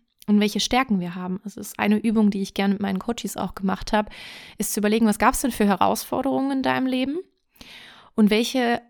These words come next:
Ressourcen hast du dafür gebraucht? Also was waren konkrete Dinge, die du gemacht hast? Was stecken dahinter für Skills und für Fähigkeiten? Zum Beispiel, war ich mutig, als ich die und die Entscheidung getroffen habe? Oder ich habe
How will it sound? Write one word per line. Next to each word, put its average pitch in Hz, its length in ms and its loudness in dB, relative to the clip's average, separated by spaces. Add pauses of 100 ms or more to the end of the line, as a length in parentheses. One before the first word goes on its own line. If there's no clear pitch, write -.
Ressourcen 247 720 2
hast - 240 -4
du 214 40 -4
dafür 196 280 -4
gebraucht? - 480 -4
Also 185 480 -4 (260)
was 208 440 -2
waren 214 320 4
konkrete 208 560 0
Dinge, 214 540 4 (180)
die 196 140 -2
du 202 420 0 (160)
gemacht - 480 -8
hast? - 360 -6
Was - 320 -6
stecken 226 300 4
dahinter 190 360 0
für - 160 -10
Skills 254 420 -2
und 190 100 -2
für 185 140 -6
Fähigkeiten? - 840 -6 (440)
Zum 208 140 0
Beispiel, 196 580 2 (1200)
war 180 200 2
ich - 120 -4
mutig, 208 540 0
als - 160 -8
ich 180 100 -10
die 196 160 -2
und 190 160 -2
die 208 80 -8
Entscheidung 269 400 0
getroffen 196 460 -4
habe? 185 260 -12
Oder 185 340 -4
ich - 160 -8
habe 196 140 -4